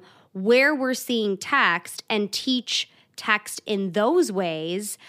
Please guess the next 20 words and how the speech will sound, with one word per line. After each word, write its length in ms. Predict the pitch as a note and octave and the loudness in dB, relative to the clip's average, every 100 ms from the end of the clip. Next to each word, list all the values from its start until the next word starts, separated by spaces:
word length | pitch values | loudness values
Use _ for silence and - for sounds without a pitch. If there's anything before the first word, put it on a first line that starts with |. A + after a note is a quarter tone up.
| - _ | -20 _
to 220 | - C#4 | -2 2
make 320 | B3+ A3+ E4 | 4 4 2
it 100 | D#4+ | 0
something 720 | A3+ G#3 F#3+ - G3 G3 G#3+ G#3 | -2 -2 -4 -2 0 0 -2 -4
that's 240 | - B3 - | -4 -4 -6
functional 580 | - C4+ F4+ - G#3+ | 0 2 2 -2 -4
for 200 | F3+ - | -4 0
our 160 | F3+ F#3 | 0 0
kids. 600 | - G#4+ F4 - - - - - - - | 0 0 0 -2 -14 -18 -18 -20 -20 -4
And 100 | C4 | 0
I'm 80 | E4 | 4
really 300 | G#4+ C#5 C5+ | 4 4 2
passionate 580 | A#4 B3 B3 - B3+ A3+ | 2 2 2 2 0 2
about 460 | G#3+ G3 F#3+ F#3+ - | 2 4 4 2 -2
the 160 | G3 | -2
idea 640 | G3 F#3+ F3 G3 G3 F#3+ F#3 | 0 0 -2 -2 2 2 0
of 340 | - F3+ F3 - | 0 -2 -2 -10
functional 560 | - A3 A3 - A3+ G#3 | -4 -2 -2 -2 -2 0
academics 840 | F3 - F3+ D#3 D#3 - - - - | -2 -4 -8 -8 -8 -12 -14 -16 -6
and 480 | G3+ F#3+ F#3 F#3 | -2 0 0 -2